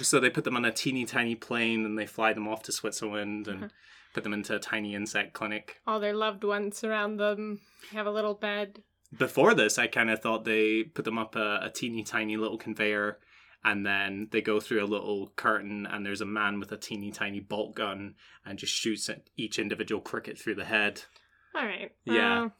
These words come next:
Speaker 2: I mean, I know that they do that to animals, and I try not to think about it.
Speaker 1: And,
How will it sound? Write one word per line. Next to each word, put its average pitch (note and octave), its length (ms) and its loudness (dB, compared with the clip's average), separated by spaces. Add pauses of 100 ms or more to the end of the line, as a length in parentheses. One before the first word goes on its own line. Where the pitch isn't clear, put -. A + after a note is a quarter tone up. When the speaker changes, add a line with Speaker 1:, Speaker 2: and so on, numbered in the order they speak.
(120)
Speaker 2:
I B3 80 -2
mean, A#3+ 300 0
I B3 120 0
know B3 220 2
that A#3+ 80 -2
they B3 100 2
do A3+ 160 2
that G#3+ 180 0
to G#3+ 80 -4
animals, G#3+ 400 -2
and G3+ 280 -6
I G3+ 140 -6
try G3+ 180 -14
not G#3 160 -14
to A3+ 80 -16
think G3 160 -12
about F#3 180 -10
it. F#3+ 160 -6 (800)
Speaker 1:
And, D3+ 300 8